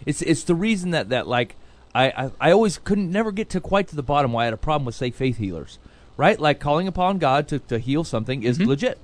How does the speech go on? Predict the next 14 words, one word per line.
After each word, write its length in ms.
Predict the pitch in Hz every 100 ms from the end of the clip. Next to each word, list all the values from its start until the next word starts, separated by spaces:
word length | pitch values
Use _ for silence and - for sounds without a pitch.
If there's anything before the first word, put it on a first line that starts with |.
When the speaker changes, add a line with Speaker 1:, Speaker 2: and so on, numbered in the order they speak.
| - -
Speaker 2:
Yeah. 100 | 226
Speaker 1:
biblically 280 | 233 - 202
legit, 340 | 170 156 123 - -
Speaker 2:
Right. 140 | 120 139
Speaker 1:
right? 220 | 190 - - -
But, 140 | 139
like, 260 | 170 151 - - -
it's 140 | 185 180
because 320 | 208 226 202
they're 100 | 190
not 160 | 180 165
asking, 420 | 160 147 - 107
they're 100 | 104
telling, 360 | - 117 73